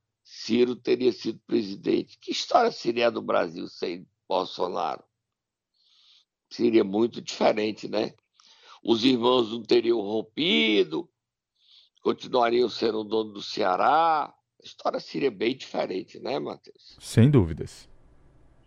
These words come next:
Speaker 1: Vamos, vamos embora, a semana é curta, hoje é terça-feira, nós só temos quarta, quinta e sexta e o ano novo tá chegando.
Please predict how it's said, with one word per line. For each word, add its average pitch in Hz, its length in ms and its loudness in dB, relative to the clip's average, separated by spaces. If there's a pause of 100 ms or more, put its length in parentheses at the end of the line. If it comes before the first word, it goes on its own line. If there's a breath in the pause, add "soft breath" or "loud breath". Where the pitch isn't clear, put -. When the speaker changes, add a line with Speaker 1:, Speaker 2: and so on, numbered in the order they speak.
(600 soft breath)
Speaker 1:
Vamos, 117 260 0 (760 soft breath)
vamos 120 280 2
embora, 127 380 4
a - 20 -6
semana 135 440 0
é 107 60 -4
curta, 190 500 2
hoje 117 180 -2
é 117 80 -2
terça-feira, 143 800 -6
nós 170 200 -4
só 147 120 -4
temos - 320 -8
quarta, 156 320 0
quinta - 320 -14
e - 20 -20
sexta 135 540 -6
e - 20 -6
o 143 140 0
ano 127 220 -4
novo 101 260 -8
tá 104 100 -10
chegando. 98 520 -10